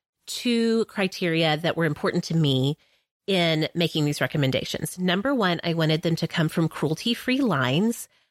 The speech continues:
I try to buy cruelty-free makeup exclusively.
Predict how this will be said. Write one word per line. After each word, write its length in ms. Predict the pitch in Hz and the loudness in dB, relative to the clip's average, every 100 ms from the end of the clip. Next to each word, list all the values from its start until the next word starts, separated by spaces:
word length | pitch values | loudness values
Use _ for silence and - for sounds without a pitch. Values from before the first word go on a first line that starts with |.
| _ _ | _ _
I 140 | 156 175 | -2 -2
try 220 | - 190 | 0 -2
to 100 | 196 | 0
buy 180 | 175 170 | 0 -2
cruelty-free 580 | - 175 - 214 - 190 | 0 -2 0 -2 0 2
makeup 340 | 156 185 180 | 2 0 -2
exclusively. 1080 | 196 - - 180 - 180 180 175 180 175 | -4 -6 0 0 0 -4 0 2 2 2